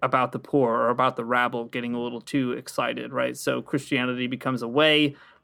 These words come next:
of creating a, a strong person's Christianity that's all about what we talked about earlier, right? Personal responsibility and that sort of thing. Uh, and that's a defense mechanism. It's a sort of theological defense,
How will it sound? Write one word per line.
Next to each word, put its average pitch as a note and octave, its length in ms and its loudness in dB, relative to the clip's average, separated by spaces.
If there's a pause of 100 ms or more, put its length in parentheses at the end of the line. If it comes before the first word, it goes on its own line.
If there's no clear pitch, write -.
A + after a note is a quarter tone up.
(120)
of B2+ 380 4
creating C#3 400 6
a, C3 340 4
a A#2+ 100 -2
strong E3 460 4
person's C#3 400 0
Christianity B2+ 640 -2
that's B2 200 -6
all C3 200 4
about B2+ 420 2
what C3+ 240 0
we C3 140 -4
talked C3 260 -2
about C#3 180 4
earlier, C3+ 400 2
right? B2+ 280 -2
Personal D#3 380 2
responsibility B2+ 920 -2
and A#2+ 120 -6
that B2+ 200 -6
sort C#3 160 -6
of B2 100 -10
thing. C3 320 -12 (380)
Uh, C#3 280 6
and D#3 160 2
that's F#3+ 220 2
a F3 100 6
defense D#3 440 0
mechanism. B2+ 480 -4
It's - 140 -8
a B2+ 140 0
sort C#3 220 0
of C3+ 80 -4
theological C#3 720 4
defense, B2 580 -6